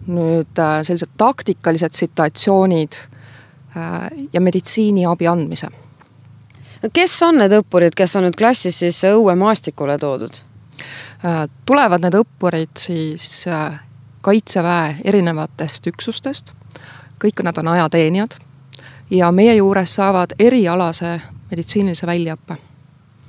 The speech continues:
Speaker 2: Milliseid harjutusi te siin täpselt teete?
Speaker 1: Nii nagu parameedikud, äh, ikka. Nendest saavad siis rühmaparameedikud, lähevad oma allüksustesse, äh,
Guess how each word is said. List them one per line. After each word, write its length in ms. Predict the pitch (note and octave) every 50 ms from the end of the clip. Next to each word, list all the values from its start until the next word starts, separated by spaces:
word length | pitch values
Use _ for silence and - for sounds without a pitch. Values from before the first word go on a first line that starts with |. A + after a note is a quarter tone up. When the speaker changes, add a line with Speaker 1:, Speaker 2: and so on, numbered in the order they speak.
| - - - - - - - - - - -
Speaker 2:
Milliseid 320 | E4 G4+ A#4 F#4 C#4 A3+
harjutusi 500 | A#3 B3+ D4 C#4+ B3 G3 - F#3 E3+ E3+
te 100 | D#3 E3+
siin 160 | E3 D#3+ E3+ E3+
täpselt 340 | F#3+ F#3 - - E3 E3
teete? 340 | - F3 E3+ - - D#3+ D#3 - - - - _ - _ - - - -
Speaker 1:
Nii 220 | - G#3+ A3+ A#3 A3+
nagu 180 | A3 F#3+ G3
parameedikud, 1120 | F#3 - G#3+ A3 A3 G3+ F#3 F3 F3 F3 F3 E3 _ - - F#3 F3 E3 - - - - - F3
äh, 380 | F3 F3 F3 F3 E3+ E3+ E3 -
ikka. 340 | F#3 F#3+ _ - - C4+ C#4 D4+ - - F#3+ - - -
Nendest 340 | F#3+ G3+ A3+ A3+ G#3 -
saavad 340 | - G3+ F#3+ F3+ F3+ F3 -
siis 400 | - - - F3 E3+ E3+ - - - - -
rühmaparameedikud, 1300 | A3 B3+ B3+ C4 C4 G3+ F3+ D#3+ F#3 G3 G3 F#3+ F#3 F3+ F3+ F3 F3 E3 - - - F3+ D#3+ - - -
lähevad 320 | G3+ G3 G#3 G3 F3+ F3
oma 200 | F#3+ G3 F#3+ F#3+
allüksustesse, 1000 | G3 G#3+ G#3+ F#3+ F3 - - - - - E3 - - - E3+ E3 - - - - F3
äh, 160 | E3 E3+ E3